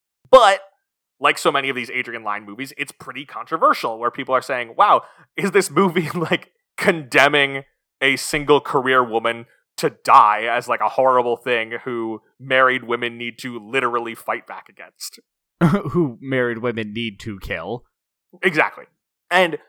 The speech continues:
Speaker 1: that movie is specifically called out in Backlash, which you mentioned earlier, this bestseller of cultural criticism, talking about how the culture of the nineteen eighties had pushed back on feminist advances by making feminists into villains.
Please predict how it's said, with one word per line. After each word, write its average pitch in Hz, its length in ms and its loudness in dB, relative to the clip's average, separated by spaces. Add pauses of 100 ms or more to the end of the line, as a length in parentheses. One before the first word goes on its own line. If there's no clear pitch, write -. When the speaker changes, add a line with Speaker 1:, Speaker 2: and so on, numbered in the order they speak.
Speaker 1:
that 185 260 8
movie 180 340 -2
is 151 220 0
specifically 156 880 -8
called 131 360 0
out 151 300 2
in 165 300 -4
Backlash, 139 600 -2
which - 180 -14
you 117 100 -14
mentioned 107 320 -6
earlier, 110 500 -4 (240)
this 151 180 -4
bestseller 123 640 0
of 110 100 -10
cultural 117 380 -6
criticism, 120 540 -2 (680)
talking 127 260 6
about 117 180 0
how 127 80 6
the 120 80 2
culture 127 340 -2
of 113 100 2
the 123 60 -8
nineteen 110 320 -4
eighties 107 300 -6
had - 160 -12
pushed - 260 -8
back 110 340 0
on 107 340 -4 (220)
feminist 110 380 -2
advances 120 580 -6
by 107 140 -2
making 107 300 -10
feminists 107 440 -10
into 104 220 -16
villains. 120 560 -6